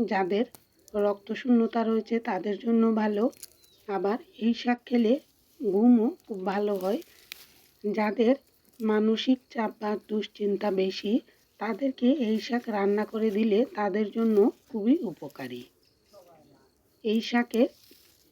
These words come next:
গুঁড়াগুলো একটু শক্ত আর গুঁড়াটা ফেলে দিয়ে শুধু পাতাগুলো নিলে রান্নাটা খেতে অনেক মজাদার হয়। মাছ ছাড়াও রান্না করা যায়, তবে আজকের রান্নাটা মাছ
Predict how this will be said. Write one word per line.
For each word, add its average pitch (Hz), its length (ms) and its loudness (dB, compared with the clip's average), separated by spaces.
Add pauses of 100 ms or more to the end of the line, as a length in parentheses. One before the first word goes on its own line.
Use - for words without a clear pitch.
গুঁড়াগুলো 226 600 4
একটু 277 300 -8
শক্ত - 420 -8 (220)
আর 190 220 -6
গুঁড়াটা 220 460 0
ফেলে 220 360 2
দিয়ে 233 280 2 (440)
শুধু 233 340 -2
পাতাগুলো 214 640 0
নিলে 233 360 4 (420)
রান্নাটা 208 600 0
খেতে 220 300 -6 (100)
অনেক 208 260 0 (100)
মজাদার 202 540 -2
হয়। 190 260 -2 (560)
মাছ 220 240 2 (100)
ছাড়াও 240 360 2 (420)
রান্না 214 340 0
করা 226 320 0
যায়, 214 300 -2
তবে 214 240 -4
আজকের 196 400 -4
রান্নাটা 214 540 0 (520)
মাছ 202 220 0